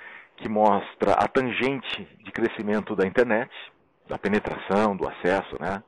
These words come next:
da internet. Eh, segunda curva, a tangente dos smartphones, do uso, eh, <clears throat> dos smartphones como, eh, meio de acesso para a internet.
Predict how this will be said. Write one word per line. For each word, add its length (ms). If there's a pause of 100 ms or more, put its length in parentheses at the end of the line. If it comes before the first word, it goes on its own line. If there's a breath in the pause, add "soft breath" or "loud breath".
da 80
internet. 420 (920 loud breath)
Eh, 480
segunda 300
curva, 500
a 80
tangente 760 (960 loud breath)
dos 240
smartphones, 580 (1300)
do 160
uso, 600 (260)
eh, 280 (280)
<clears throat> 240
dos 280 (100)
smartphones 560 (1500 loud breath)
como, 680
eh, 380
meio 360
de 120
acesso 360
para 120
a 20
internet. 440